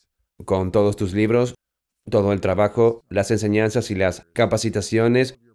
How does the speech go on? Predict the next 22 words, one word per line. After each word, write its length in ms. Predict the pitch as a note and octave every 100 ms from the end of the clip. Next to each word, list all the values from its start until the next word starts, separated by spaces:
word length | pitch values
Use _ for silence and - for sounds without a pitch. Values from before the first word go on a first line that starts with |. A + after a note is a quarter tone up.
| _ _ _
Creo 200 | C#3 D3+
que 80 | D#3
se 120 | D3+
han 60 | C#3
vendido 460 | B2+ B2+ C3+ B2
treinta 300 | - A2+ G#2+
y 20 | G#2
cinco 240 | A#2 A2+
millones 340 | A2 G#2 G#2+
de 120 | G#2 -
copias 480 | A2 B2+ B2 B2 -
y 340 | F#2+ F2 E2+
todo 300 | - A2 A#2
es 140 | G#2
muy 280 | A#2 C3 C#3
inspirador. 600 | B2 - G2 D#2+ D2+ D2 _ _ G2 _ _ _ _ _ A#2
Quiero 520 | C3+ C#3+ C#3+ B2 -
hablar 300 | A#2 A#2 B2+
sobre 500 | C3 A#2 A2 G#2 - -
liderazgo 600 | A2+ A#2 A#2+ B2+ B2+ C3
y 60 |
comunicación, 760 | A2 G#2 G#2 G#2 - A#2 B2+